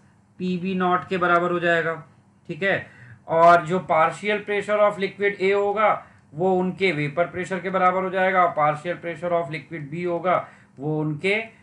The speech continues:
वेपर प्रेशर के बराबर हो जाएगा, ठीक है। तो इस तरह से आप यहाँ पर डिराइव कर सकते हो। उसके अलावा अभी हम लोगों ने, अ, ऊपर डिराइव किया था कि वाई ए upon वाई बी is equals to क्या होता था,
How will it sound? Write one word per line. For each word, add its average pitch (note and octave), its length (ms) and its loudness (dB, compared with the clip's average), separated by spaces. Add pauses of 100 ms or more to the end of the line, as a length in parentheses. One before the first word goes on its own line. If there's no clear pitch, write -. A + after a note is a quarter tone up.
(200)
वेपर C#3 320 -2
प्रेशर D3 340 -6
के F3 160 -4
बराबर D3 380 0
हो C#3+ 100 -2
जाएगा, C3+ 380 0 (880)
ठीक D#3 120 -10
है। B3 160 -4 (400)
तो E3+ 140 2
इस E3+ 200 -2
तरह F#3 180 0
से F#3+ 160 -4
आप E3+ 240 2
यहाँ D#3+ 220 4
पर E3+ 300 2
डिराइव D3 380 0
कर D3+ 120 -2
सकते D3 280 -10
हो। C#3 80 -8
उसके D#3+ 280 -8
अलावा F3+ 360 4
अभी F3 220 6
हम E3 140 -4
लोगों E3+ 200 -4
ने, E3+ 140 -4 (420)
अ, C#3+ 500 2
ऊपर D#3+ 300 0
डिराइव D#3+ 380 2
किया D#3 200 0
था E3 180 0
कि D#3+ 240 -6
वाई D3+ 400 0
ए E3 160 0
upon D#3 560 -4 (560)
वाई C#3+ 440 2
बी D#3 260 -6
is D3+ 80 -6
equals D3+ 300 -8
to D3+ 160 -12
क्या F3 140 2
होता D#3 280 0
था, C3+ 100 -2